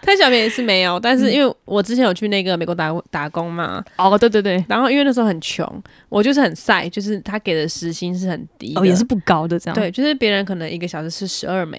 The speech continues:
Speaker 1: 那我可能就是八美。
Speaker 2: 嗯。
Speaker 1: 然后因为我们那时候
Speaker 2: 啊，差很多欸。
Speaker 1: 差很多。然后那时候又是淡季，本来是工作八个小时，结果都被砍半到五个小时，钱整个不够用啊，那怎么办？
Speaker 2: 哇。
Speaker 1: 因为那时候我们第一份工作是做那个，那个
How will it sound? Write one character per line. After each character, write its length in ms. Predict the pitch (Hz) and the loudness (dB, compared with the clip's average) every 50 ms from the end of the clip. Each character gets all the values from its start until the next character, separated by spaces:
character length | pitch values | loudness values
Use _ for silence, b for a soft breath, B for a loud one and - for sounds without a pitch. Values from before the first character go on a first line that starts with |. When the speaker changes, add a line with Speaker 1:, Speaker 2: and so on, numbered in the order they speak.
| - - | -16 -10
Speaker 1:
那 160 | - 208 208 | -6 -2 0
我 120 | 202 202 | 0 0
可 100 | 190 196 | 0 0
能 100 | 170 185 | -2 -2
就 60 | 175 | -2
是 120 | 170 175 175 | -2 -4 -6
八 300 | - 165 151 151 165 165 | -6 -8 -8 -8 -10 -10
美。 120 | 160 - | -12 -12
Speaker 2:
嗯。 140 | - b b b b b b _ - | -14 b b b b b b _ -6
Speaker 1:
然 160 | 196 190 202 | -2 0 0
后 80 | 226 - | 0 0
因 120 | - 247 254 | 2 2 2
为 60 | 240 | 2
我 60 | 220 | 2
们 100 | 190 180 | 0 0
那 80 | 190 208 | -2 0
时 80 | 202 269 | 0 2
候 60 | 294 | 4
Speaker 2:
啊， 40 | - | 6
差 100 | 370 392 | 6 6
很 160 | 370 311 214 170 | 6 6 4 4
多 320 | - - 247 254 269 302 | 2 4 4 6 8 8
欸。 100 | 294 254 | 6 6
Speaker 1:
差 120 | 214 330 | 6 6
很 200 | 330 330 240 - 160 | 6 4 4 4 2
多。 360 | - 214 214 208 208 214 220 b b b b b b _ | 4 4 4 4 4 2 0 b b b b b b _
然 120 | - 208 | -4 0
后 140 | 214 262 269 | 0 2 2
那 100 | 285 285 | 2 2
时 80 | 226 247 | 2 2
候 60 | 220 | 2
又 100 | 220 214 | 2 2
是 80 | 214 | 0
淡 300 | 208 - 233 208 175 165 | -2 -2 -2 -2 -2 -4
季， 340 | 165 - 190 190 170 156 170 165 - _ | -8 -8 -8 -8 -8 -8 -10 -12 -10 _
本 100 | - 190 | -2 -2
来 80 | 196 214 | 0 0
是 80 | 226 | 0
工 140 | 240 220 226 | 0 0 0
作 100 | 226 220 | 0 2
八 200 | 202 - 190 190 | 2 2 0 0
个 80 | 185 180 | 0 -2
小 200 | - 165 - - | -4 -6 -8 -8
时， 120 | - - | -12 -10
结 100 | - - | -6 -4
果 60 | 202 190 | -2 0
都 100 | 202 196 | 0 -2
被 80 | 202 | -2
砍 160 | - 185 151 | -4 -4 -6
半 120 | 160 165 175 | -6 -4 -4
到 100 | 185 - - | -4 -4 -4
五 100 | - 156 | -6 -6
个 100 | 156 160 | -6 -6
小 200 | 147 165 - - | -6 -8 -8 -10
时， 260 | 156 - - - 110 - b b b b | -10 -12 -14 -14 -14 -16 b b b b
钱 240 | _ - - 262 285 | _ 0 2 2 4
整 160 | 302 294 254 | 4 4 4
个 120 | 214 208 190 | 4 4 4
不 160 | 185 196 202 | 4 2 2
够 200 | 214 262 254 226 | 4 6 6 8
用 220 | 233 240 220 202 | 6 4 4 2
啊， 340 | 190 185 185 180 185 185 196 208 | 0 0 0 0 0 -2 -4 -4
那 100 | 240 277 | -2 -2
怎 120 | 247 220 180 | 0 0 0
么 140 | 196 202 190 | 2 2 4
办？ 200 | 185 180 175 170 | 4 4 4 2
Speaker 2:
哇。 140 | 170 165 156 | 0 -2 0
Speaker 1:
因 80 | 180 262 | 0 0
为 60 | 302 | 2
那 100 | 302 311 | 2 0
时 120 | - 247 | 0 2
候 60 | 220 196 | 0 0
我 40 | |
们 160 | 180 175 180 175 | 0 -2 -6 -6
第 140 | - 208 202 | -6 -4 -4
一 60 | 208 | -4
份 180 | 202 - 220 196 | -2 -2 -4 -2
工 200 | 185 190 190 190 | -2 -4 -4 -4
作 180 | 196 196 185 180 | -4 -4 -4 -2
是 160 | 185 185 180 | -4 -6 -6
做 240 | - - 190 175 170 | -6 -6 -6 -4 -4
那 180 | 175 175 175 170 | -6 -8 -8 -8
个， 360 | - - - - - - - - b b b b b b b b b b _ _ | -10 -10 -10 -10 -10 -12 -14 -16 b b b b b b b b b b _ _
那 140 | 214 208 208 | -6 -6 -4
个 240 | 185 185 170 - - | -4 -6 -8 -10 -10